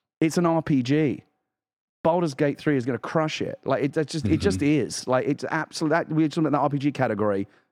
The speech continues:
Speaker 1: That's done. That kind of, that, that award's been won. Like, we al-, we already know that. Um, and so it's gonna struggle in its own category as well, just because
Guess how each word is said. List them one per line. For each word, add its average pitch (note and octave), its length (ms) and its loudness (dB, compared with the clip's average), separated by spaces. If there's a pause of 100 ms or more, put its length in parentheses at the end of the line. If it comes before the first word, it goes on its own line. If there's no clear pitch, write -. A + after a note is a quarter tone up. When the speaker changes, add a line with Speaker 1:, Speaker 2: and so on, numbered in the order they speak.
(220)
Speaker 1:
That's F#3 180 -2
done. B2+ 340 0
That C3+ 140 -4
kind E3+ 180 0
of, D3+ 140 -2
that, F3+ 160 0
that F#3+ 160 -2 (220)
award's E3+ 220 2
been C#3+ 180 2
won. D3+ 420 0
Like, C3 160 0
we F3 120 2
al-, F#3+ 220 2
we D#3 280 0
already E3+ 240 2
know C#3+ 180 2
that. F#2+ 220 -2 (320)
Um, C3+ 460 4
and C#3 140 2
so D3 400 2
it's D3 140 -2
gonna F3+ 180 0
struggle D#3 300 2
in D3 80 2
its - 120 -2
own C#3+ 140 0
category C3+ 460 0
as C3 80 0
well, G#3 200 2
just D3 140 -8
because C#3+ 460 -2